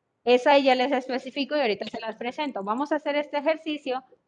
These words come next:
G de X igual es una función, porque en vez de poner R, puse G y ya. No pasa nada, no altera, no alteren nada. Es G de X porque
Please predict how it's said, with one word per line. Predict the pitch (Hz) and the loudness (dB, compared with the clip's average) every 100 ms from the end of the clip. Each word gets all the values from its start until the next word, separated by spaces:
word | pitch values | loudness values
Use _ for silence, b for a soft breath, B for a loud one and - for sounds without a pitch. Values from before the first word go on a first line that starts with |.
| _ _ _ | _ _ _
G | 285 311 | 8 10
de | 330 330 320 | 10 10 8
X | 320 339 294 | 6 2 2
igual | 233 233 233 | 4 6 6
es | 220 | 4
una | 247 262 | 2 0
función, | 269 311 320 311 311 339 | 0 -2 -2 0 0 0
porque | 233 208 214 214 - | -4 -6 -4 -4 -2
en | 226 | -2
vez | 233 240 | 0 -2
de | 254 | -2
poner | 269 269 | -4 -4
R, | 277 330 | -2 -2
puse | - - | -4 -10
G | 262 392 - | -6 -6 -6
y | 180 | -12
ya. | - _ _ - | -12 _ _ -6
No | 294 | -4
pasa | 311 277 | -2 -2
nada, | 233 190 - _ | -4 -4 -10 _
no | 226 | -4
altera, | 233 240 233 233 240 - _ _ _ | -2 2 2 2 0 -18 _ _ _
no | 254 | 4
alteren | 294 311 330 320 320 | 6 8 8 8 6
nada. | 320 339 240 190 - _ _ _ _ _ _ _ _ _ _ _ _ - - _ _ _ _ _ _ _ _ _ | 2 2 2 0 -10 _ _ _ _ _ _ _ _ _ _ _ _ -20 -20 _ _ _ _ _ _ _ _ _
Es | 233 269 294 | 2 4 6
G | |
de | 294 294 302 | 8 10 10
X | 302 320 349 | 8 2 2
porque | 277 - 262 269 359 - | 4 4 4 2 2 -8